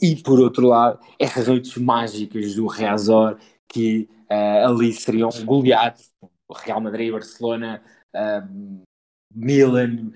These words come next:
cairiam ali, a Juve, o Arsenal, grandes, grandes equipas. Ehm, e portanto, este, eh, Real Madrid, eh, Depor três, Real dois, de outubro de noventa e dois, é assim também uma, um,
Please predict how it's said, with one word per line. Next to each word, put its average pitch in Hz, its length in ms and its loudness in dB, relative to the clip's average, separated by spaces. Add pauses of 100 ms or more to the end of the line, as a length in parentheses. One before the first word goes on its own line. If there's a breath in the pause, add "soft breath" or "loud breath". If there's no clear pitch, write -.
(240 loud breath)
cairiam 123 520 4
ali, 117 220 0
a 104 260 -4
Juve, 120 380 6 (540)
o 107 80 0
Arsenal, 117 480 0
grandes, 113 260 -6
grandes 110 240 -4
equipas. 113 540 -4 (600 loud breath)
Ehm, 113 460 0
e 120 80 0
portanto, 117 400 -2
este, - 380 -2 (200)
eh, 107 360 -6
Real 113 100 0
Madrid, 110 300 2 (100)
eh, 113 200 4
Depor 120 280 2
três, 110 320 -2
Real 107 300 -2
dois, 104 400 0 (340 loud breath)
de 120 60 -2
outubro 117 360 -4
de 120 80 -14
noventa 117 300 -6
e 113 40 -4
dois, 113 260 0
é 110 60 0
assim 110 520 -8
também 104 580 2 (140)
uma, 101 340 -2 (1120)
um, 101 260 -8